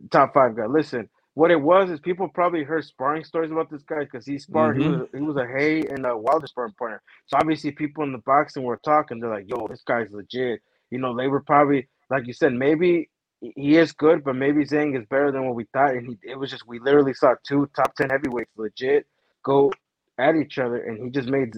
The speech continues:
Speaker 1: a Flip look good. 'Cause, I mean, bro, Flip was on a run, and I think people, 'cause, bro,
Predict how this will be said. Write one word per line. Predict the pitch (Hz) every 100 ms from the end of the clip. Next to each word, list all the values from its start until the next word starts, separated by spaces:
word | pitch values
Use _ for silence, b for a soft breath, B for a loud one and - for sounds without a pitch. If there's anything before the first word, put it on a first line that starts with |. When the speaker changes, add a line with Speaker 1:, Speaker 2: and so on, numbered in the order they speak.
| 110
Speaker 1:
a | 110
Flip | - 135 123
look | 123 120
good. | 139
'Cause, | 123
I | 120
mean, | 120 110
bro, | 120 117 -
Flip | 135 165
was | 160
on | 139 120
a | 107
run, | 127 160 131
and | 113 _ _ _ -
I | 117
think | 185 175
people, | 175 180 165
'cause, | 143 160
bro, | 123 170 131